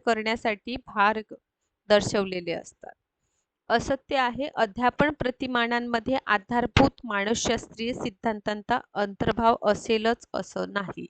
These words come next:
हा इनकरेक्ट आहे. समोर आहे खालीलपैकी कोणता गट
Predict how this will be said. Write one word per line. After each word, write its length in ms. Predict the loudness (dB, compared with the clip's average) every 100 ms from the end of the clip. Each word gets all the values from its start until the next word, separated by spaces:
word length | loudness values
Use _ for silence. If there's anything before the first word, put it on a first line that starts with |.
| _ -20 _ _
हा 160 | -2
इनकरेक्ट 720 | 0 -4 -4 -4 -4 -6 -8
आहे. 400 | -10 -10 -16 -16 -16 _ _ _ _ _ _ _ _ _ _ _ -20 -20 0
समोर 280 | 6 12 12
आहे 320 | 12 8 4
खालीलपैकी 840 | 4 6 6 6 6 6 6 0 0
कोणता 460 | 8 8 8 4 4 6
गट 180 | 4